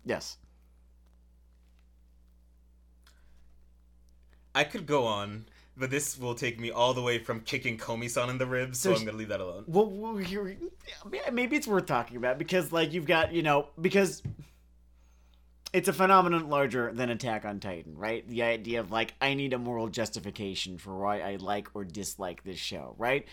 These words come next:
Speaker 2: Right.
Speaker 1: Because, yeah, there's gonna be, like, the dumbasses who actually believe, right? Who, like, just engage with the text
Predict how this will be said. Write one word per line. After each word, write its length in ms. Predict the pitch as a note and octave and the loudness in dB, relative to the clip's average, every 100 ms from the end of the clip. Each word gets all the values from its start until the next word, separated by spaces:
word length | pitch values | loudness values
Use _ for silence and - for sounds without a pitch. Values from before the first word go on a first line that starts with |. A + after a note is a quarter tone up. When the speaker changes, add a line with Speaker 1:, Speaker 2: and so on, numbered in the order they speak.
| - | -16
Speaker 2:
Right. 140 | F2+ D3+ | -6 -2
Speaker 1:
Because, 460 | C#3+ D3+ C#3+ - - - - - - - - | 6 6 6 2 -6 -20 -20 -20 -20 -20 -2
yeah, 260 | E3+ G3 F#3 | 10 12 12
there's 180 | F#3+ | 10
gonna 180 | E3+ F3+ | 8 6
be, 180 | E3+ F3 | 6 6
like, 300 | D#3+ D3+ - - - - | 6 4 2 -20 -18 2
the 160 | D#3+ | 6
dumbasses 840 | D3 D3+ C#3+ C#3 C3 - A#2+ A#2 | 8 8 8 6 6 2 0 2
who 140 | D#3+ F3 | 6 10
actually 480 | E3 E3 - D3 C#3 | 10 8 4 2 2
believe, 580 | A#2+ A#2+ G#2+ F2 E2+ - | 2 2 0 -2 -8 -4
right? 300 | B2 B2+ B2 | 2 2 2
Who, 180 | D3 D#3 | 0 4
like, 280 | D3+ C#3 - - | 6 6 2 -10
just 280 | C#3 D3 - - _ _ - | -2 -2 -4 -16 _ _ -2
engage 460 | D#3 D#3 E3 D#3+ C3 | 0 4 6 6 2
with 160 | D3+ | -2
the 80 | C#3+ | -2
text 680 | C#3 C#3+ C#3 - - - | 2 6 4 2 -8 -8